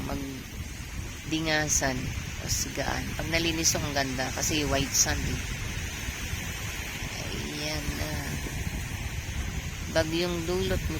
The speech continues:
Chris-, ah, dulot ni Christine. Kaya may basura ang Dalampasigan. Maraming basura. Dalang basura ni Christine. Medyo ano, guys, ah, low tide,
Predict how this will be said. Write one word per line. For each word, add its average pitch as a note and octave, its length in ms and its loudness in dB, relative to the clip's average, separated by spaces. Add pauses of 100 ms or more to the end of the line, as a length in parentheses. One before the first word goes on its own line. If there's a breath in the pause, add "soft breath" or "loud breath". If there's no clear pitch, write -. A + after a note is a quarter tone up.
Chris-, - 380 4 (320)
ah, D3 640 6
dulot E3+ 260 2
ni D3+ 140 -2
Christine. D3 480 2 (840)
Kaya C#3+ 240 4
may F3 240 6
basura F3+ 560 4
ang D#3 480 2
Dalampasigan. F3 1040 2 (1400)
Maraming D3+ 640 0
basura. D#3 560 0 (2250)
Dalang C#3+ 320 -4
basura D#3 400 2
ni D3+ 160 0
Christine. C#3+ 720 2 (320)
Medyo F#3 240 6
ano, A3 240 8 (240)
guys, D#3+ 480 8
ah, C#3+ 480 6
low D3 160 6 (160)
tide, E3+ 240 6